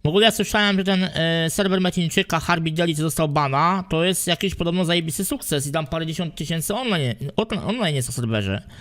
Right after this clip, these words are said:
Widzicie? Gameforge pozbył się gracza, który ładował im tysiące, a w zamian on pokazał im faka i sobie to odrobił.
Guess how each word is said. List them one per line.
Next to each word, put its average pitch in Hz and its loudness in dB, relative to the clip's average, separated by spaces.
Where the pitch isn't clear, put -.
Widzicie? 208 6
Gameforge 226 4
pozbył 214 2
się 190 2
gracza, 165 2
który 165 -2
ładował 202 2
im 175 -2
tysiące, 175 0
a 165 6
w 151 -4
zamian 220 4
on 190 2
pokazał 185 2
im 151 0
faka - -2
i 202 -4
sobie 190 4
to 165 2
odrobił. 117 2